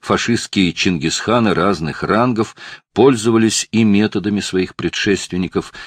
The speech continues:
и новой совершенной техникой. Были у них автоматы, мины — автомобили, радио, бронепоезда, самолеты и суперновинки, их изобретения зондерваген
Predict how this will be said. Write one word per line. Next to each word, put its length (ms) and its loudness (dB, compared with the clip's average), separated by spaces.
и 120 2
новой 380 6
совершенной 680 0
техникой. 640 -10
Были 220 4
у 80 6
них 280 2
автоматы, 680 -4
мины — 440 -2
автомобили, 680 0
радио, 500 0
бронепоезда, 920 0
самолеты 720 0
и 160 2
суперновинки, 1080 0
их 440 0
изобретения 840 0
зондерваген 1500 0